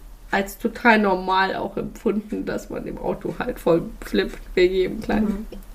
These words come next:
Speaker 1: Scheiß.
Speaker 2: Ja.
Speaker 1: Und durfte dann irgendwann verstehen, dass das nicht unbedingt ein Zeichen von Seelenfrieden ist, <laughs> wenn
Speaker 2: So
Speaker 1: ich
Speaker 2: sieht's
Speaker 1: meine,
Speaker 2: aus,
Speaker 1: mich
Speaker 2: ja.
Speaker 1: so ärgern zu müssen beim Autofahren, ja.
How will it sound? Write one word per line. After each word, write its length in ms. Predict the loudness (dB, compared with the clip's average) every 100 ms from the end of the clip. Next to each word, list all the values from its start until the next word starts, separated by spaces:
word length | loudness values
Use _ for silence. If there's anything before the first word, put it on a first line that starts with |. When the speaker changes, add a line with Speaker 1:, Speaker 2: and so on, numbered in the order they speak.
| -16
Speaker 1:
Scheiß. 340 | -8 0 2 2
Speaker 2:
Ja. 80 | -2 -6 -14 -12 -12 -12 -14 -16 -14 0
Speaker 1:
Und 380 | 0 0 0
durfte 240 | 0 2 2
dann 160 | 4
irgendwann 320 | 4 4 2 -2
verstehen, 540 | -4 -8 4 6 6
dass 180 | 2 -4
das 320 | -8 -8 -10 -16 -18 -18 -18 -18 -18 -16 -16 -16 -16 -16 -16 -18 -8
nicht 600 | -6 -4 -2 2 2 6
unbedingt 540 | 6 8 6 4 2 -2
ein 80 |
Zeichen 400 | 0 2 2 2
von 200 | 4 6 6
Seelenfrieden 760 | 2 2 0 2 2 4 2
ist, 300 | 6 6 10
<laughs> 1800 | 10 10 8 8 8 8 8 4 2 0 0 2 2 4 2 6 4 6
wenn 260 | 6 8 8
Speaker 2:
So 40 |
Speaker 1:
ich 80 | 6
Speaker 2:
sieht's 120 | 8
Speaker 1:
meine, 300 | 8 8 8
Speaker 2:
aus, 80 | 6
Speaker 1:
mich 120 | 6
Speaker 2:
ja. 120 | 2
Speaker 1:
so 80 | 6
ärgern 500 | 6 8 6 4 2
zu 100 | 0 -2
müssen 360 | -2 -4 -4
beim 180 | -2 -2
Autofahren, 680 | -2 -2 -6 -10 -8 -6 -4
ja. 180 | -6